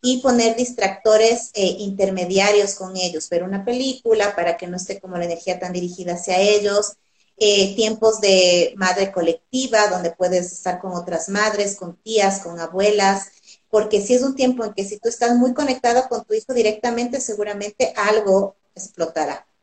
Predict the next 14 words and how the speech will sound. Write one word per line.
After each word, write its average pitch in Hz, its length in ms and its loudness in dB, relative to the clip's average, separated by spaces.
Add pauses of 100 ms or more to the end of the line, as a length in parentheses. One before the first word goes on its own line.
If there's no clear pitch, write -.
(1500)
Y 370 500 2
al 302 220 4
último 339 340 2
está 311 320 0
Hécate 330 400 2
cuando 240 280 4
ya 254 140 6
entras 294 260 0
a 302 80 4
menstruar, 370 480 2 (280)
y 311 360 0
ahí 285 500 2
es 247 220 2
buena 254 400 4